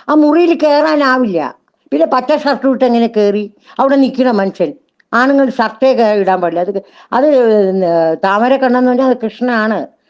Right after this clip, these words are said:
നിങ്ങളുടെ ഭാഗ്യമാണത്, ഇത്രയും കണ്ടത് കൃഷ്ണൻ തന്നെയാണെന്ന് പറഞ്ഞു. "അയ്യോ,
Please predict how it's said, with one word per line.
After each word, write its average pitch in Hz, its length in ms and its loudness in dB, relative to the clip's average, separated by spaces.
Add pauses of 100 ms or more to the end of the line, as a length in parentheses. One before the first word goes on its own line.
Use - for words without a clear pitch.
(120)
നിങ്ങളുടെ 233 320 0
ഭാഗ്യമാണത്, 185 640 -2 (600)
ഇത്രയും 240 340 0
കണ്ടത് 220 300 0
കൃഷ്ണൻ 214 400 -6
തന്നെയാണെന്ന് 180 680 -4
പറഞ്ഞു. 131 260 -10 (800)
"അയ്യോ, 131 340 -6